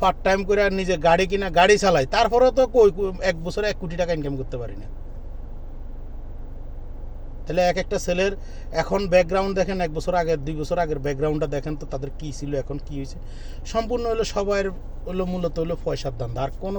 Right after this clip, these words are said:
কিচ্ছু না। দেশপ্রেম হইলে গেলে এগুলো হলো ভুয়া, এগুলো হলো সম্পূর্ণ ভুয়া।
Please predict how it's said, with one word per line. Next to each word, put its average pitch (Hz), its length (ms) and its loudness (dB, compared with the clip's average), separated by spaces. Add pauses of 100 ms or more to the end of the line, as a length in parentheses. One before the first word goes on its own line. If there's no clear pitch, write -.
কিচ্ছু 151 280 -6
না। 123 40 -4 (120)
দেশপ্রেম 175 380 -2
হইলে 175 180 -6
গেলে 165 160 -4
এগুলো 165 160 -6
হলো 151 160 -6
ভুয়া, - 220 -4 (1160)
এগুলো 190 220 6
হলো 226 120 8 (140)
সম্পূর্ণ 247 420 4 (160)
ভুয়া। 175 200 12